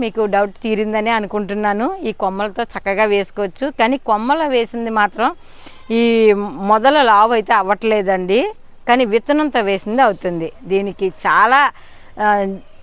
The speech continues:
సులువుగా పెంచుకోవచ్చు. గులాబీ కంటే ఇది మంచిదని నేను అనుకుంటున్నా. ఇందులో చాలా రంగులు వచ్చాయి,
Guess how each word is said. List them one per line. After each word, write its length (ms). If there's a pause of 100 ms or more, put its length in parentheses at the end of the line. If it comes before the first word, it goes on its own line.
(240)
సులువుగా 360 (100)
పెంచుకోవచ్చు. 640 (420)
గులాబీ 440
కంటే 500 (120)
ఇది 140
మంచిదని 680
నేను 160
అనుకుంటున్నా. 520 (120)
ఇందులో 240 (140)
చాలా 260
రంగులు 360
వచ్చాయి, 360